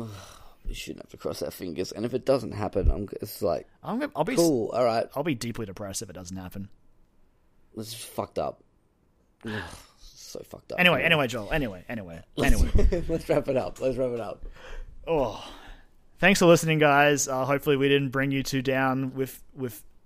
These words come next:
Speaker 2: like, as we brought ourselves down just then. Uh,
Speaker 1: <laughs> Yeah.
Speaker 2: thanks for reaching this point in the podcast. We do appreciate you listening to us talk about video games and whatever people throw at us as well,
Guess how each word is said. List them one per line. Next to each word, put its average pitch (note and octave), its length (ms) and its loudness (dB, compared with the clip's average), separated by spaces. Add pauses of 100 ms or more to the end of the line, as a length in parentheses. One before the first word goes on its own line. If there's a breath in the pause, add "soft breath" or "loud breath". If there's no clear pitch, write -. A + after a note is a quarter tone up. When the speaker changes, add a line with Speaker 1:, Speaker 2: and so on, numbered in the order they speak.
(420)
Speaker 2:
like, A2+ 260 -10
as B2 180 -2
we C3 80 -2
brought B2+ 220 2
ourselves A#2+ 380 0
down C3 220 2
just C3+ 180 -2
then. C3+ 320 0 (600 loud breath)
Uh, A#2+ 380 -6
Speaker 1:
<laughs> - 60 -16
Yeah. C#3+ 580 0 (100)
Speaker 2:
thanks F#3 240 2
for E3+ 60 0
reaching D3 280 -2
this C#3+ 120 0
point C3+ 160 0
in A#2+ 60 -2
the A#2 80 -4
podcast. B2 460 0
We B2 60 -2
do B2 120 0
appreciate A#2 680 -6 (460 soft breath)
you C#3+ 200 2
listening C#3 420 4
to B2+ 220 0
us B2 180 0
talk B2 240 2
about A#2+ 240 -6
video B2 300 -2
games A#2 320 -6
and A2 180 -4
whatever A#2 380 -6
people A#2+ 260 0
throw B2 280 0
at B2 60 -2
us A#2+ 120 -4
as G#2+ 100 -8
well, C#3+ 460 -2